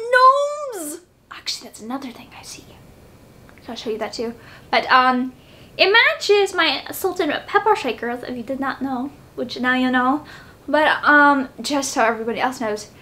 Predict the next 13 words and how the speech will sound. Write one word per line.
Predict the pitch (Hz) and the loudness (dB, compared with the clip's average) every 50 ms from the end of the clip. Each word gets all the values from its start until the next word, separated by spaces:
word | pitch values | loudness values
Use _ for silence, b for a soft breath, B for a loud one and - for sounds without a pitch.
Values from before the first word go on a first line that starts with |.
| B B B B B B B B B B B - | B B B B B B B B B B B 0
well, | 277 302 302 302 | 4 6 6 6
I | 302 302 | 6 4
did | 339 381 349 302 | 2 0 0 0
get | 381 294 | 0 2
this | 285 302 302 | 2 2 2
for | 311 269 | 0 -2
Christmas, | - 311 302 269 233 180 - - - - | -2 -4 -4 -4 -6 -8 -8 -10 -10 -6
and | - 247 240 233 | -4 -2 -2 -2
this | 240 240 - | -2 -2 -4
is | 294 269 262 | -4 -4 -4
technically | - - 302 294 277 269 262 269 262 247 - | -6 -6 -6 -4 -4 -2 0 0 0 0 2
a | - 233 233 214 202 - - | 0 0 2 0 0 -2 -4
Christmas | - - - - 311 285 - - - 269 247 220 220 220 - - - - - - - | -8 -8 -4 -4 -4 -4 -2 -2 -2 0 0 0 -2 -4 -6 -8 -8 -8 -10 -12 -14